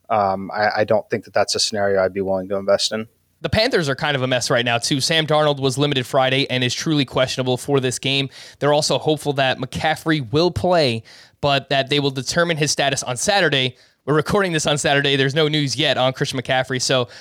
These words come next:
Speaker 2: uh, within the next couple of hours, we should know whether or not Christian McCaffrey is gonna play. I had Sia rank those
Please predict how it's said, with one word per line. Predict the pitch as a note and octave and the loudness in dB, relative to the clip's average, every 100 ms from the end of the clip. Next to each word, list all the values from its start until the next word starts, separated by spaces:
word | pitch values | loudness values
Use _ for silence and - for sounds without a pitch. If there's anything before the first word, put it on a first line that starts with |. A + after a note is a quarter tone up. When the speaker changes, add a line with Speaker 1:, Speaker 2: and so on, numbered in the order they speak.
| - | -4
Speaker 2:
uh, | B2 A#2+ | 2 2
within | C3 D#3+ F#3+ | 2 2 2
the | |
next | D#3+ D#3+ | 0 -2
couple | - E3 D3 | -2 0 0
of | A2 | 0
hours, | C3 C#3 A#2+ | 0 2 0
we | B2+ | -4
should | - C#3+ C3 | -4 -4 0
know | C3 B2 A2 - - | 0 0 -2 -12 -4
whether | C#3+ C#3+ | 0 2
or | |
not | C3 B2 | 2 0
Christian | D#3 C#3+ | -2 -4
McCaffrey | C3 C3 C3 | -2 -2 0
is | C3 | -2
gonna | C3 | -2
play. | B2 C#3 C3 A#2 - A2 | -4 0 0 -2 -8 -8
I | D3+ | -4
had | D#3+ F#3 | -2 -2
Sia | - F3+ | 0 0
rank | D3+ D3 D3 | 2 2 0
those | D#3 D3+ C#3 - | 0 0 0 -4